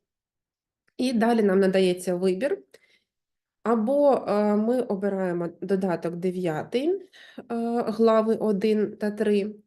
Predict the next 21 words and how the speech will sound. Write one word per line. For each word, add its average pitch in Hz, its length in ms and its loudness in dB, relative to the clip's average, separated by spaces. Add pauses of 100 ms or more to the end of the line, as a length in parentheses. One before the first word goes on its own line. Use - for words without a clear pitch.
(120)
або 214 360 -2
ми 208 220 0
обираємо 185 460 -2
додаток 180 480 -4
одинадцятий, 165 680 -4
частина 175 580 -2
А. 302 360 -4 (800)
Обидва 240 440 2
ці 226 200 -2
варіанти 208 440 2
стосуються, 208 840 -2 (140)
м, 190 460 2
безпосередньо 196 640 -2
перевірки 190 580 -2
системи 190 440 -2
управління 170 640 -4
якістю. 226 540 -8 (1160)
Тобто, 214 380 0
е, 190 500 0
перший 233 340 0
додаток — 185 420 -2